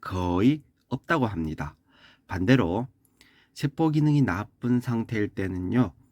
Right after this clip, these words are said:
아무리 쉬어도 피로가 잘 풀리지 않고요. 감기나 바이러스 질환에 잘 걸립니다. 일 년에 삼 회 이상이라고 해요.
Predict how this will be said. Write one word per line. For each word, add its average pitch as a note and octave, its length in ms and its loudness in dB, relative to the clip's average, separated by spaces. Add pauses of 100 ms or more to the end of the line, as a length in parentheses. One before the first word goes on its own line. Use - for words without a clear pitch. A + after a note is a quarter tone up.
(340)
아무리 A#2 400 2
쉬어도 A2 600 0 (300)
피로가 G2+ 420 -2
잘 F2+ 260 -2 (100)
풀리지 D#3 480 2
않고요. E2+ 540 0 (320)
감기나 C#3+ 580 4
바이러스 G#2 540 -2
질환에 G#2 520 2
잘 G2+ 380 -4
걸립니다. A2+ 760 2 (160)
일 G#2+ 200 -2
년에 A#2 340 2 (300)
삼 D3+ 300 -4
회 D3 60 2
이상이라고 E2+ 600 -2
해요. E2 300 -4